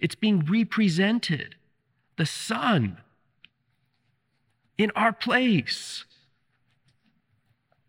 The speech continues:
suffering for us. He's done the heavy lifting. Our Lent is to p-, say sorry, to grow closer, to do some penance,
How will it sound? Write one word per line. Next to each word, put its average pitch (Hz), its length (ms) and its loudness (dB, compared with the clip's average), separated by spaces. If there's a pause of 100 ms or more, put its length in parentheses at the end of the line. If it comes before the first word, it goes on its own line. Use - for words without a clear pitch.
(640)
suffering 226 560 0
for - 220 -2
us. - 840 -2 (1500)
He's 262 360 -2
done 175 240 4
the 139 60 0
heavy 139 320 2
lifting. 123 520 -2 (3500)
Our 214 160 4
Lent 208 380 2
is 170 200 2
to 170 120 -2
p-, 180 120 -6
say 170 280 0
sorry, 160 840 -4 (460)
to - 80 0
grow 190 220 2
closer, 185 680 0
to 160 120 -2
do 208 140 -2
some 185 280 0
penance, 180 680 -2